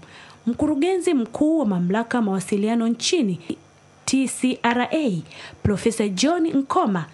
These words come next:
ametoa tamko la T C R A na makampuni ya simu na kusema watumiaji wa simu wanatakiwa kuhakiki laini zao na kubaini endapo zimesajiliwa, na kusema hatua za kisheria zitachukuliwa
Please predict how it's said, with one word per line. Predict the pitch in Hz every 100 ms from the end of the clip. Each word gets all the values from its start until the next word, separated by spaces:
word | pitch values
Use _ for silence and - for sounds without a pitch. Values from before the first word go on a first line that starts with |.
| - - -
ametoa | 285 330 415 415
tamko | 247 277 311 302
la | 196
T | - 302 294
C | - 285 -
R | 254 269 -
A | 370 392 381
na | 196
makampuni | 175 - 180 175 262 226
ya | 208
simu | - 359 214 160 - - - -
na | 190
kusema | 190 - 311 294
watumiaji | 208 - 240 269 349 359
wa | 240
simu | 180 - 320 185 165 - - -
wanatakiwa | 254 294 311 294 381 392 381
kuhakiki | 208 165 151 - 392 - - 285
laini | 311 170 170
zao | 170 330 302 180 240 - - -
na | 214
kubaini | 233 240 294 392 359 214
endapo | 196 226 202
zimesajiliwa, | 175 170 - 170 175 202 208 170 156 - - -
na | 190
kusema | 185 - 240
hatua | 185 214 208 - 392 392
za | 190
kisheria | 185 - 196 233 320
zitachukuliwa | 285 170 160 180 202 330 220